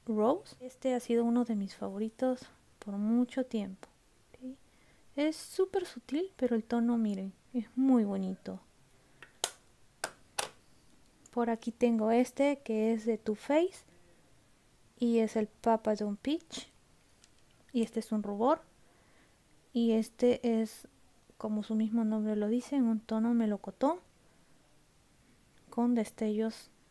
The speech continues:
con un ligero brillo dorado, ¿no? Medios doraditos, reflejos dorados. <clears throat> Por aquí también tengo este que es de Milani. Y este es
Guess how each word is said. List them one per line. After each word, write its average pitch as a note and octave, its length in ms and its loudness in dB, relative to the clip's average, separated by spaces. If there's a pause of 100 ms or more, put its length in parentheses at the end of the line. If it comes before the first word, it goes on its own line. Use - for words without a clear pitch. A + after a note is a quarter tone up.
(760)
con D#4+ 220 -10
un F4 240 -10
ligero C4 400 2
brillo A3 400 0
dorado, G3 540 -4
¿no? C4 140 -6 (340)
Medios G#3+ 260 -12
doraditos, G3+ 760 -6 (100)
reflejos A#3 480 -2
dorados. A#3+ 560 2 (2250)
<clears throat> B3 40 -4 (1800)
Por A3+ 160 6
aquí A3+ 200 2
también C#4 300 2
tengo B3 300 4
este A#3 300 0
que A3+ 120 0
es G#3+ 80 2
de G#3+ 80 0
Milani. A#3+ 480 4 (1200)
Y C4+ 220 4
este - 520 0
es A3 440 -2